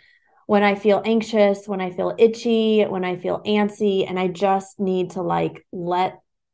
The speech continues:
it out of my body. Um, for some of you all, that might be, like, another way that you do that is exercise. You know, you just move, and, and moving is a great way to do it. But sometimes for me, it's, you know, I can't, I don't have time to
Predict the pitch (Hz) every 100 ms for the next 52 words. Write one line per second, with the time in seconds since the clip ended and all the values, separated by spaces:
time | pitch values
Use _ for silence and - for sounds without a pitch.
0 | _ _ 196 180 - 180 190 202 185 170
1 | 165 160 165 190 269 285 - _ _ _
2 | _ _ 190 185 180 175 170 170 - -
3 | 214 202 180 190 220 220 214 214 190 180
4 | 175 170 175 175 165 160 165 170 175 180
5 | 175 180 190 175 185 175 165 165 160 -
6 | - 208 208 208 208 214 - - - _
7 | - 214 208 202 196 180 165 170 170 208
8 | 233 233 202 180 180 - 196 185 185 202
9 | 214 208 175 170 175 156 160 156 185 185
10 | 196 202 208 214 208 - 170 170 - -
11 | 180 175 185 196 202 190 - _ _ _
12 | - 180 175 175 170 170 175 170 - -
13 | _ - 160 160 160 170 - 175 170 180
14 | 170 170 175 160 170 165 156